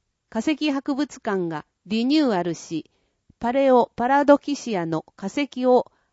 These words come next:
迫力展示。説明。館内の中央どこからでも見えるように、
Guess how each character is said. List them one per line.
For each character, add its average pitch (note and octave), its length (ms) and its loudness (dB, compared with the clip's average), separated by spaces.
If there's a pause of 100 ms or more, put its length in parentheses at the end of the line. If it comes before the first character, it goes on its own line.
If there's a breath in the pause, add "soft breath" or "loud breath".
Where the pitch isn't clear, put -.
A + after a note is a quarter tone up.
迫 C#4 340 -2
力 D4 300 2
展 F#3+ 320 -4
示。 - 180 -16 (640)
説 C4+ 440 -8
明。 A#3+ 320 -8 (760)
館 D4+ 180 -4
内 A3 340 -2
の F3+ 240 -2 (180)
中 B3 340 -4
央 G3 320 2
ど F#3+ 120 -2
こ D4 140 0
か D#4 120 -4
ら D#4 160 0
で B3 80 -2
も G3+ 160 0
見 G3+ 200 -6
え C4+ 100 -2
る A3 100 -4
よ F3+ 180 0
う D#3+ 60 -4
に、 D#3 160 -10